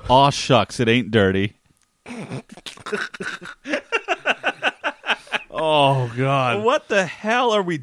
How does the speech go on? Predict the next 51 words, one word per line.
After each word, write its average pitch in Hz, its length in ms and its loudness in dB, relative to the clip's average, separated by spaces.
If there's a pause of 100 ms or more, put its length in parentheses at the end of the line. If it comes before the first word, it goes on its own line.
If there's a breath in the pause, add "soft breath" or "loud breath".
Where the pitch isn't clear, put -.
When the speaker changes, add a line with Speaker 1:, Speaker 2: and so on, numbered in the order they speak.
(100)
Speaker 1:
doing? 196 480 2
Speaker 2:
I 196 160 -4
don't 165 340 -2
know. 175 540 6
I 151 80 -6
mean, 170 160 0
we've 156 140 -2
been 139 120 -8
doing 214 220 4
this 175 160 2
for 147 160 -4
twenty-five 175 640 2
minutes, 208 300 0
and 131 100 -6
I 131 60 -4
love 175 380 0
it. 120 200 -4 (180)
Speaker 1:
Okay, 147 380 0
so 135 160 -6
that 147 160 0
was 147 160 -4
that. 113 220 0
What's 127 200 -2
next? 120 400 -4
Uh, - 100 0
Speaker 2:
Two 120 60 4
twenty-two, 185 360 2
two 175 160 -2
twenty-three. 143 540 -2
Speaker 1:
Two 139 180 -14
twenty-two. 120 540 -18 (140)
Speaker 2:
And 127 120 -6
then 127 140 0
torch - 460 0
job. 107 460 0
Speaker 1:
We're 120 140 -2
getting 143 180 2
Speaker 2:
I, - 40 -4
Speaker 1:
to 147 140 0
that 127 220 4
one. 107 260 2
Speaker 2:
I've 151 220 2
got 185 220 4
an 185 80 2
idea 135 540 4
of 113 200 -2
what 120 100 4
a 113 40 2
torch - 480 0
job 107 300 2
is. 104 420 -6